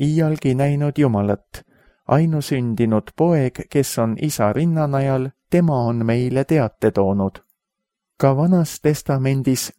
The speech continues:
kõigil neil juhtudel, mil inimene on kohtunud Jumalaga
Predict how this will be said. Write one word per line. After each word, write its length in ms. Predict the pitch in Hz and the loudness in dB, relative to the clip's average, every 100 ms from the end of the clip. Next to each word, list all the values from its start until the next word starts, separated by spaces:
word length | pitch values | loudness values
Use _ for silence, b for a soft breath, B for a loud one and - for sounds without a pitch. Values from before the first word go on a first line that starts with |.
| - | 2
kõigil 420 | 175 175 135 120 | 2 4 0 0
neil 340 | 123 127 110 110 | 0 0 0 0
juhtudel, 760 | 160 165 - 139 143 131 131 | 0 -2 0 2 2 0 0
mil 300 | 131 123 117 - | 0 0 0 0
inimene 580 | 151 143 117 110 113 | 0 0 0 0 2
on 200 | 107 107 | 2 0
kohtunud 680 | 101 156 - - 120 110 104 | 0 -2 -2 -2 0 0 0
Jumalaga 680 | 139 170 131 131 131 131 131 | 0 2 2 2 2 2 0